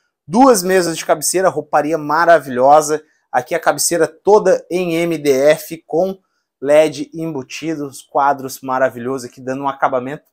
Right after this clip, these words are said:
muito legal. Filho, vai lá no cantinho lá pra virar pra cá, ó, pra mostrar toda essa parte aqui, ó, painel com bastante led também, televisor instalado. O pessoal usou o cantinho lá em cima pra fazer dois aéreos, ar-condicionado split já instalado,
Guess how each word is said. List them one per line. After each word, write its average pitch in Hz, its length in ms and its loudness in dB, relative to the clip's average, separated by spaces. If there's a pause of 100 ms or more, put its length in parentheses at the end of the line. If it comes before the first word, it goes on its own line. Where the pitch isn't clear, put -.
muito 143 520 -8
legal. 135 440 2 (440)
Filho, 185 360 2
vai 151 160 0
lá 156 140 2
no 247 100 -6
cantinho 180 460 -8
lá 170 140 -2
pra 185 120 -2
virar 165 200 -2
pra 170 140 -8
cá, 180 260 -2
ó, 120 180 -2 (340)
pra 143 140 -6
mostrar 143 320 -6
toda 170 240 -8
essa 185 180 -6
parte 156 440 -2
aqui, - 180 -4
ó, 131 100 4
painel 147 600 -2
com 151 160 -12
bastante 151 500 -4
led 147 240 -4
também, 131 300 -8
televisor 147 400 -8
instalado. 139 540 0
O - 340 -20
pessoal 139 280 -4
usou 135 200 -6
o 147 40 -16
cantinho 151 340 -14
lá 160 80 -8
em 156 40 -10
cima 160 240 -12
pra 151 140 -6
fazer 131 300 -4
dois 143 240 -4
aéreos, 139 520 -2 (280)
ar-condicionado 151 580 -6
split - 340 -14
já 143 160 0
instalado, 143 560 0